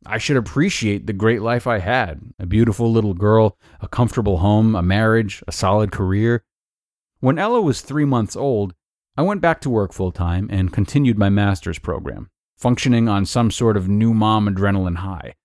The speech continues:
Although my workplace was far from flawless, I'd always enjoyed most of what I did and the people I worked with. A couple of months after returning from maternity leave,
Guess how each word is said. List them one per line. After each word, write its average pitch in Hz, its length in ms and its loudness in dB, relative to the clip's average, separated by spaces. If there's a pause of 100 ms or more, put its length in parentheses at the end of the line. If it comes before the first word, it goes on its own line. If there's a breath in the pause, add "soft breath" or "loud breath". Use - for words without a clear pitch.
(440)
Although 127 340 4
my 127 160 0
workplace 127 600 0
was 104 100 -4
far 123 300 0
from 95 180 -6
flawless, 117 640 -2
I'd 113 140 -4
always 165 340 2
enjoyed 135 480 2
most 120 320 0
of 110 80 -2
what 110 160 0
I 92 80 0
did 101 380 -4
and 113 200 -2
the 113 60 -2
people 110 380 -6
I 95 80 -2
worked 107 320 -4
with. 62 200 -10 (640)
A 110 60 -6
couple 127 320 2
of 110 80 0
months 123 320 2
after 135 360 -4
returning 104 520 0
from 101 180 -4
maternity 104 480 -4
leave, 90 300 -4